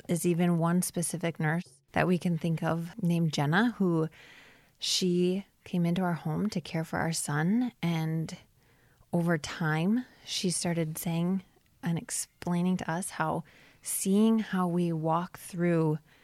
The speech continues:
this hard reality, and then as she was walking through some very hard things in her own life,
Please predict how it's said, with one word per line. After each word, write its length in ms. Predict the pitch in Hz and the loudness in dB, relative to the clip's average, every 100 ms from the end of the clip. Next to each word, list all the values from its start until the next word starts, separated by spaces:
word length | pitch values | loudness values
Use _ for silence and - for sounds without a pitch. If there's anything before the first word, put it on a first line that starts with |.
| - - _ _ _ _ - | -20 -20 _ _ _ _ -2
this 200 | 170 - | -2 -2
hard 560 | - 165 165 165 165 - | -6 0 4 4 0 -4
reality, 760 | 170 147 156 165 180 202 226 226 _ _ _ - | -2 -2 -2 -2 0 0 0 -4 _ _ _ -2
and 140 | 180 | 0
then 100 | 175 | 2
as 100 | 165 151 | 0 -2
she 300 | - 185 202 | -2 0 2
was 180 | 196 | 2
walking 380 | 170 160 - 156 | 2 -2 0 -2
through 240 | 143 156 147 | -2 -4 -4
some 280 | - 156 | -2 -2
very 340 | 156 160 160 170 | -2 -2 0 -2
hard 500 | 165 - 165 151 147 | -4 0 0 0 -4
things 320 | 180 175 165 | -2 -2 -2
in 80 | 160 | -6
her 320 | 160 - 160 | -8 -4 -4
own 160 | 170 175 | -2 -2
life, 320 | 202 233 247 | -2 -4 -6